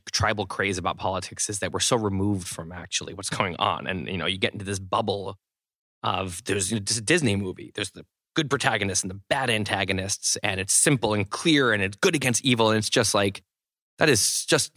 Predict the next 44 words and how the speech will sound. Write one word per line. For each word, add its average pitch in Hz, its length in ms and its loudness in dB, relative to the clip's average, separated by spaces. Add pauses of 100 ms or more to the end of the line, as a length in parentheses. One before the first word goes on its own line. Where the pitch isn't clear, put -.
nothing 180 360 4
to 98 60 2
do 98 140 4
with 90 140 -4
what's - 160 0
actually 90 260 0
going 85 260 0
on. 85 280 -2
It's 90 160 0
just, 95 200 -4
it's, - 160 -2
it's 101 200 -2
its 101 100 2
own 127 220 4
game 113 280 4
that's - 140 -4
happening. 78 420 -4 (160)
So 120 300 6 (280)
the 139 60 2
thing 170 220 4
that, 117 200 4 (520)
that 117 160 2
makes 120 320 4
me 104 400 4 (300)
a 135 60 6
little, 127 500 6
like, 101 260 0 (580)
just - 280 2
cynical 110 480 4
about 87 260 0
this - 380 0
is 92 420 2 (260)
at - 120 0
least 123 220 2
the - 60 -4
current 139 440 2
environment. 90 800 -2 (480)
Um, 95 220 2
I've 104 100 0
talked - 320 4
to 113 80 2
some 92 340 2
Congress 90 460 0 (240)
people. - 340 -6